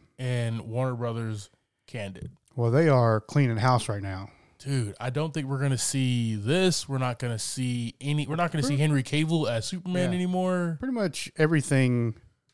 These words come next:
Speaker 1: But,
Speaker 2: Every
Speaker 1: like,
Speaker 2: superhero D C thing is, like, canceled right now.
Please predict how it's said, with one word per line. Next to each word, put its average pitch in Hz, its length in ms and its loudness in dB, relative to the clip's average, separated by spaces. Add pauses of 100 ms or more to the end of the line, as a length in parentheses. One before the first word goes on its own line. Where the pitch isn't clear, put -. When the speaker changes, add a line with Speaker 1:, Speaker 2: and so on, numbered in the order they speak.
(360)
Speaker 1:
But, 139 380 4
Speaker 2:
Every 180 240 4
Speaker 1:
like, 151 80 -2
Speaker 2:
superhero 147 720 4
D 131 160 4
C 135 200 0
thing 120 260 2
is, 107 140 0
like, 107 180 0
canceled 110 420 -4
right 95 160 -6
now. 98 200 -10